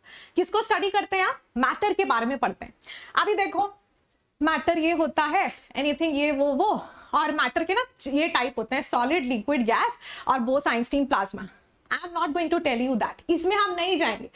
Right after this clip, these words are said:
एनसीईआरटी में starting में यही लिखा है, तो इसमें हम नहीं जाएंगे यार, ये तो तुम्हें पता ही है, Question आता नहीं है यहाँ से, ठीक है? So we are not going to get into that।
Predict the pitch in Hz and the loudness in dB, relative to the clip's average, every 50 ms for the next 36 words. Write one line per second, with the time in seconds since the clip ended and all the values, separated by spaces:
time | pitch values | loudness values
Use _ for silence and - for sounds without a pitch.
0 | - - - - - - 302 320 294 - 392 415 339 330 320 359 359 392 403 - | -16 -18 -12 -4 0 0 2 2 2 2 2 2 2 0 -2 -4 -4 -4 -2 0
1 | 349 269 262 - 294 349 359 330 285 269 277 269 214 - - - - - _ - | 0 0 0 0 -2 -2 0 0 2 2 2 0 0 -4 -6 -12 -20 -8 _ 0
2 | 381 427 415 - 392 453 453 415 392 392 415 359 415 381 370 370 381 381 403 349 | 0 2 0 0 0 0 0 0 -2 -2 -2 0 0 0 2 2 2 0 0 0
3 | 381 - 381 370 392 370 403 403 392 - - 370 370 381 403 - - - - - | -2 -2 -2 0 0 0 0 2 2 2 2 2 0 0 0 -2 -4 -8 -20 -18
4 | _ - 349 359 359 - 403 427 392 311 240 - 277 269 294 302 311 302 302 277 | _ -2 0 0 0 0 -2 0 0 0 0 -2 -2 -2 -2 -2 -2 -2 -4 -4
5 | - 302 269 - _ _ _ - 370 403 381 440 359 - - - - - - - | -6 -6 -8 -10 _ _ _ 0 0 0 2 0 -2 -2 -4 -8 -18 -20 -20 -8
6 | - - 415 427 415 440 427 440 440 403 381 - 320 392 403 381 339 403 311 339 | -2 0 0 2 2 2 2 2 0 -2 -4 -6 -4 -2 -2 0 0 2 2 2
7 | 320 359 370 349 381 349 277 254 294 392 - | 0 0 -2 -2 0 0 0 0 0 -2 -4